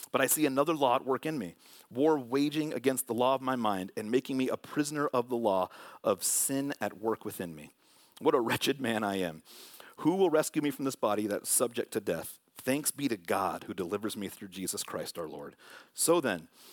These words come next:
I myself, in my mind, am a slave to God's law, but in my sinful nature, am a slave to the law of sin.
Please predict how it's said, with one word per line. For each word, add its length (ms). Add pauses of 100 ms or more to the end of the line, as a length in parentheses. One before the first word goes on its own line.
(200)
I 120
myself, 580 (340)
in 160
my 240
mind, 340
am 120
a 40
slave 480
to 80
God's 380
law, 260 (140)
but 100
in 80
my 80
sinful 460
nature, 240
am 80
a 60
slave 460
to 80
the 80
law 300
of 100
sin. 340